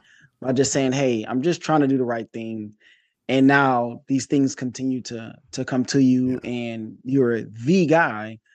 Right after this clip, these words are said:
Speaker 1: but because you are, I think, set out to just be a good guy and do
Speaker 2: Mm-hmm.
Speaker 1: the right thing and do good things by, by good people, that is,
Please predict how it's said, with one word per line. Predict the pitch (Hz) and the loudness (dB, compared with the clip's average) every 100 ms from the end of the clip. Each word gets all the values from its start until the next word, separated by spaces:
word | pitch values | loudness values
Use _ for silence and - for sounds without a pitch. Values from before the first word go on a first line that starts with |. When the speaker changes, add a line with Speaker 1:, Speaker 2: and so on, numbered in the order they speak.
| _ _ - | _ _ 0
Speaker 1:
but | 147 | 2
because | 135 143 170 135 | 4 4 2 2
you | 147 139 | 4 4
are, | 127 113 - _ _ _ _ _ _ _ _ _ _ - | 2 -4 -10 _ _ _ _ _ _ _ _ _ _ -12
I | 120 | -8
think, | - 147 | -4 -2
set | 165 143 | 2 4
out | 131 | 2
to | - | 0
just | 107 135 117 117 | -6 -6 -6 -8
be | 113 127 113 - _ _ 123 | -4 -4 -4 -12 _ _ -10
a | |
good | 113 151 - | -6 -6 -4
guy | 107 107 92 98 - _ _ _ - | -6 -8 -10 -14 -20 _ _ _ -2
and | 131 | 2
do | |
Speaker 2:
Mm-hmm. | 135 | 4
Speaker 1:
the | 123 | 2
right | 117 123 - | 0 -2 -4
thing | - 113 110 | -8 -6 -6
and | 113 113 | -10 -4
do | 120 143 | 0 4
good | 147 - | 4 2
things | 135 123 120 117 113 | -2 -2 -2 -6 -6
by, | 127 117 110 | -4 -4 -4
by | 120 127 120 | -6 -4 -4
good | 110 123 107 | -6 -8 -6
people, | 123 - 110 104 - _ - _ _ _ _ - | -8 -8 -10 -10 -16 _ -20 _ _ _ _ -4
that | 135 143 | 2 6
is, | 139 127 - - - | 6 4 0 -8 -10